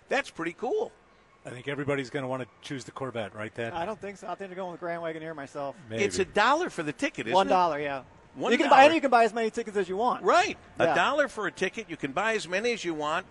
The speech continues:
Speaker 1: and you will be helping out the D A D A Education Foundation with this official vehicle raffle. Just
Speaker 3: By the way, the weather forecast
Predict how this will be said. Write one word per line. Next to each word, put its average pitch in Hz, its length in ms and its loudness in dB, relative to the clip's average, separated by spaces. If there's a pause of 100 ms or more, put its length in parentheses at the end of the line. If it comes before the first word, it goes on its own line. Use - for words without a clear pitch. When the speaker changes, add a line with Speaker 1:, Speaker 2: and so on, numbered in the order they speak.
Speaker 1:
and 180 300 -2
you 160 200 -8
will 208 400 0
be 185 320 -4
helping 180 600 -4
out 180 360 -2 (320)
the 120 100 0
D 220 320 -4
A 214 140 0
D 190 320 -2
A 185 260 -2
Education 180 640 -2
Foundation 139 680 -4 (320)
with 117 160 -6
this 139 180 -2
official 135 400 -6
vehicle 104 380 -6
raffle. 78 320 -8
Just 135 140 -4
Speaker 3:
By 202 120 8
the 233 80 8
way, 226 160 8
the 202 100 6
weather 196 260 6
forecast 160 680 0